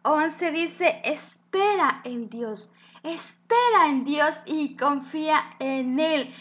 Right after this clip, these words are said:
¿Te acuerdas? David decía, "¿Por qué te abates, oh alma mía?". Es decir,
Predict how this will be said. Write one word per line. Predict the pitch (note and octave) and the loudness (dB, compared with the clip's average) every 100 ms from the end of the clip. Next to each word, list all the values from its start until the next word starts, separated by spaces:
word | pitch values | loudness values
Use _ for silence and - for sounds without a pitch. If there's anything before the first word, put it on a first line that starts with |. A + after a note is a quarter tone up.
| - | -12
¿Te | - | -8
acuerdas? | C#4+ E4+ E4 F4+ F#4 D#4+ | -2 2 2 4 4 4
David | D4+ D4 F4 C#4+ | 2 2 0 -2
decía, | D4 D4+ - E4 D4+ D#4 | -4 -4 -2 4 6 4
"¿Por | D#4 D#4 | 2 -4
qué | G4 | -2
te | F#4+ G#4 | 2 4
abates, | F#4 C4 E4 F4 - D#4 - | 6 10 10 10 6 -6 -4
oh | D4+ | 0
alma | C#4 C#4 C4 B3+ | 2 4 2 0
mía?". | B3+ A#3+ G3+ - - - - - | 0 -2 -4 -8 -18 -20 -14 -6
Es | |
decir, | C4+ D#4+ - D4+ C4+ - | -4 -4 -2 -2 -2 -6